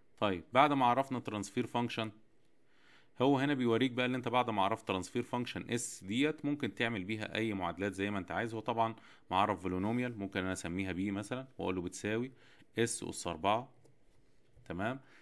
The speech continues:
زائد تلاتة في اس اس تلاتة زائد او ناقص، معلش،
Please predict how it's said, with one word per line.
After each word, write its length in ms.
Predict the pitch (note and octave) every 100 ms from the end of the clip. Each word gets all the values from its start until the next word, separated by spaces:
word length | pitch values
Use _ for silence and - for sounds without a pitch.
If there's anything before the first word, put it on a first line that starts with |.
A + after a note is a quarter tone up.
| - -
زائد 500 | F2+ G#2+ G#2 A2 - - - - - -
تلاتة 460 | F#2 F#2+ A2 B2 B2 - - - - -
في 320 | G#2 A2+ A2 - _ - - - - - - - - G#2
اس 380 | G#2 - - - - - - - - - - - -
اس 180 | G#2 -
تلاتة 520 | F2 F2 F#2+ G#2+ C3 - - - - - - - - _ _ - - - - - -
زائد 500 | F#2+ G#2 G#2+ A2+ - - - - - - - - - -
او 200 | F#2 F#2
ناقص، 360 | F#2 G#2 G2 -
معلش، 540 | E2 F2 A#2 - -